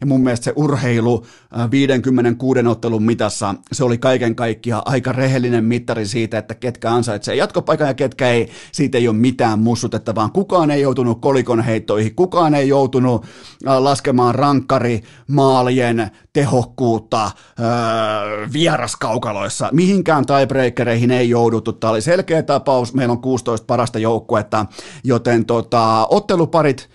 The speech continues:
ne ehtii vielä elää lähipäivien, jopa viikkojen aikana, mut mä annan nyt kuitenkin itselleni tehtävän.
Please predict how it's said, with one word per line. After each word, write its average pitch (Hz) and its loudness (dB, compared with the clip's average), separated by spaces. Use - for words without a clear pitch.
ne 147 0
ehtii 127 0
vielä 120 0
elää 127 2
lähipäivien, 117 0
jopa 117 -2
viikkojen 117 -2
aikana, 151 2
mut 147 -2
mä 196 0
annan 240 0
nyt 190 -2
kuitenkin 151 0
itselleni 127 0
tehtävän. 104 -2